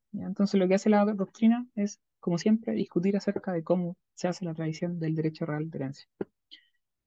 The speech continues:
La primera posición señala que lo que hay que hacer es atender a la naturaleza de los bienes que componen la herencia.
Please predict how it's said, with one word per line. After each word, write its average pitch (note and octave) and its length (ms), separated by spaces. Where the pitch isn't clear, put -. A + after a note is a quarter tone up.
La D3 120
primera F#3+ 280
posición A3+ 380
señala G#3+ 320
que G3+ 160
lo F3+ 120
que E3+ 80
hay G3 80
que G#3+ 280
hacer A#3 380
es G3+ 180
atender F#3 440
a - 20
la F#3+ 80
naturaleza E3+ 500
de G3 140
los D#3+ 160
bienes G#3+ 280
que F3 120
componen F3+ 500
la D3+ 60
herencia. D3 300